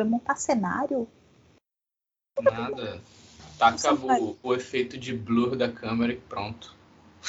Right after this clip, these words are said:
Speaker 1: Não, mas eu, eu nem taco, porque eu acho assim, a pessoa já tá dentro da minha casa.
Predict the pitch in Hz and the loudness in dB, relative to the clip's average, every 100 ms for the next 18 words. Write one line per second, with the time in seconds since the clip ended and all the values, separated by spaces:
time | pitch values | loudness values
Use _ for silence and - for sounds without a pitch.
0 | - - - - - - - - - 466 | -8 -8 -12 -14 -20 -20 -20 -20 0 6
1 | 523 494 - 359 427 - 381 440 466 554 | 12 12 12 10 8 8 8 8 2 0
2 | - 370 403 453 - - 415 403 453 - | 8 8 8 2 -2 0 4 4 2 -2
3 | 392 330 269 262 277 403 427 415 392 - | -2 0 0 0 4 6 6 8 6 6
4 | 370 453 277 269 208 202 185 - 165 151 | 4 6 4 4 2 0 0 -2 -4 -6
5 | - | -12